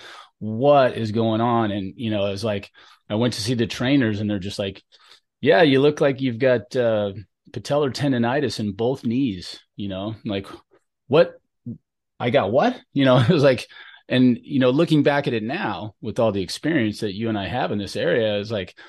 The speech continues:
"Well, you overtrained. You know, you told me that. You go, 'I just went whole hog,' and you're having so much fun and you're getting better and better and better." And it's like over here in the States when you're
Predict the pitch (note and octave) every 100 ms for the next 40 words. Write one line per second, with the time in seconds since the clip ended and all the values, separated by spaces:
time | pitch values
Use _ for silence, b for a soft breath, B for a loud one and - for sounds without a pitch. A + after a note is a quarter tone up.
0 | B B _ A#3+ D#3+ A#2+ B2+ B2 G#2+ -
1 | C#3 F#2+ - _ _ _ _ A#2+ G#2+ C3
2 | C#3+ C3+ D#3+ D3 G2 G2+ G#2+ G#2 A#2 B2
3 | A#2+ - B2+ A#2+ A#2 E3+ B2 A#2+ C3 A2
4 | _ A2+ A2+ A#2 C3 A#2+ G#2 - C3+ A2+
5 | - C#3+ D#3 B2+ A#2+ G#2+ G2+ A2 B2 A2+
6 | A#2+ B2+ A#2+ A2+ G#2+ A2+ D#3 A#2+ G#2+ G#2
7 | b b b _ _ - A2+ - C3 B2+
8 | A#2 G#2 G#2 D3 C3 G#2+ F#2+ - C3 B2+
9 | - G2+ F#2+ F#2